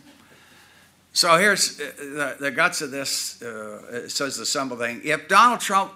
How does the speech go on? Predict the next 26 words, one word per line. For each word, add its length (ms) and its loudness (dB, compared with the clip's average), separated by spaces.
i-, 180 -12
is 280 -6
within 280 -2
a 60 -2
hundred 420 -2
delegates, 640 -4
I 200 4
think 460 -4
that 220 -6
he'll 180 -6
be 180 -4
able 220 -2
to 60 -10
pick 260 -8
them 160 -8
up 160 -6
from 280 -10
uncommitted 600 -8
delegates. 680 -10
But 140 0
if 120 -2
Donald 380 4
Trump 380 -4
does 180 -6
not 320 0
win 380 -6